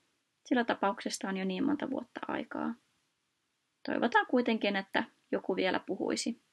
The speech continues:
esimerkiksi poliisille. Aika hauska sattuma, että Martinin syntymästä on tän jakson julkaisupäivänä päivälleen viisikymmentäseitsemän vuotta. Mun podcastin toisessa jaksossa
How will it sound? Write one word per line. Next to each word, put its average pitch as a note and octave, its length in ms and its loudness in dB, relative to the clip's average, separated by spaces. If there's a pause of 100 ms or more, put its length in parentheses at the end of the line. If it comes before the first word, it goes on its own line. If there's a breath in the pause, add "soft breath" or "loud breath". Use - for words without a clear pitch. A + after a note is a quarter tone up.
(120)
esimerkiksi - 640 -2
poliisille. - 640 -4 (1800)
Aika G#3 180 4
hauska C4+ 320 6
sattuma, A3 540 2 (200)
että A3+ 160 -4
Martinin G3 440 0
syntymästä - 640 -2
on - 100 2
tän - 160 2
jakson - 440 0 (300)
julkaisupäivänä A#3 840 2 (260)
päivälleen F#3+ 680 4 (100)
viisikymmentäseitsemän - 880 0
vuotta. - 340 -8 (1900)
Mun B3+ 240 6
podcastin A3+ 560 0
toisessa A#3 440 0
jaksossa - 560 -4